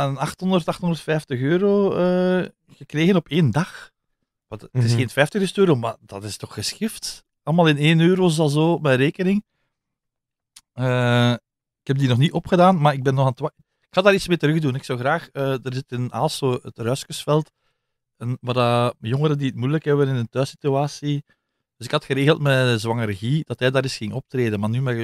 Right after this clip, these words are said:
Speaker 1: met, ja, met corona is dat zo moeilijk.
Speaker 2: Mhm.
Speaker 1: Dus ik ben daar alles aan het doen om dat niet op te doen en toch nog iets terug te geven, want ik voel me daar wel al zo <laughs> ja, ik voel me daar wel ambetant bij dat dat, dat gelukt is. Dat was echt een joke. En, eh,
Speaker 2: Stel je voor dat je letterlijk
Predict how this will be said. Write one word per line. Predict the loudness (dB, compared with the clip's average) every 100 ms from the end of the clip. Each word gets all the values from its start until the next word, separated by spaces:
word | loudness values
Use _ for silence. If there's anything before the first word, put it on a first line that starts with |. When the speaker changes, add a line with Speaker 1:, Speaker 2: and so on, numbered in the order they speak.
| -6
Speaker 1:
met, | -6
ja, | -4
met | -6
corona | -8 -6 -4 -2
is |
dat | -2
zo | -4
moeilijk. | -4 -2 -4 _ _ _
Speaker 2:
Mhm. | -2 -2
Speaker 1:
Dus | -2 -8
ik | -6
ben | -4
daar | 0
alles | 2 4
aan | 4
het |
doen | 2 2
om | 2
dat | 2
niet | 0 -2
op | -6 -8
te | -4
doen | -2 -2
en | -6 -8
toch | -10
nog | -8 -8
iets | -10 -6
terug | -4 -2
te | 0
geven, | 2
want | 0 -6
ik | -8
voel | -6
me | -4
daar | -6 -6
wel | -8
al | -8
zo | -6
<laughs> | -4 -4 -6 -20 _ _ -10 2 2 4 0 2 2 2
ja, | 2
ik | -2 -4 -14 _ -14 _ -20 -20 -20 -12
voel | -8
me | -4
daar | -4
wel | -4
ambetant | -4 -4 -2 -2
bij | 2 4
dat | 2 -2
dat, | -4
dat | -2
gelukt | 0 -2 0
is. | -2
Dat | 0
was | 0 0
echt | -2 -2
een | -2
joke. | 0 0 0 -4
En, | -2 0 0 0
eh, |
Speaker 2:
Stel | 0 -2 -4 -4
je |
voor | -4 -2
dat | -2 -4
je |
letterlijk | -6 -6 -6 -8 -10